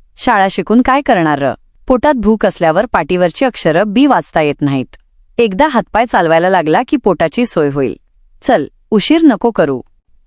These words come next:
किसबा आज कुठल्या तरी कामाच्या शोधात दुसऱ्या गावात गेला होता. घरात फक्त संत्या आणि ते तान्हं लेकरू होतं. येसानं शेजारच्या म्हातारीला लेकरांकडे बघायला सांगितलं आणि ती इक्याला घेऊन बापू साळुंखेंच्या वाड्याकडे निघाली.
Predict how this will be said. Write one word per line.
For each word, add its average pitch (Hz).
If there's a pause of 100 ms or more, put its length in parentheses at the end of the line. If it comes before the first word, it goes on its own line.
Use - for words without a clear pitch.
किसबा 214
आज 180
कुठल्या 160
तरी 165
कामाच्या 143
शोधात 156 (320)
दुसऱ्या 214
गावात 214
गेला 147
होता. 131 (560)
घरात 220
फक्त -
संत्या 185
आणि 185
ते 196
तान्हं 165
लेकरू 151
होतं. 135 (400)
येसानं 320
शेजारच्या 240
म्हातारीला 185
लेकरांकडे 220
बघायला 170
सांगितलं 151 (300)
आणि 214
ती 277
इक्याला 254
घेऊन 247
बापू 202
साळुंखेंच्या 165
वाड्याकडे 139
निघाली. 131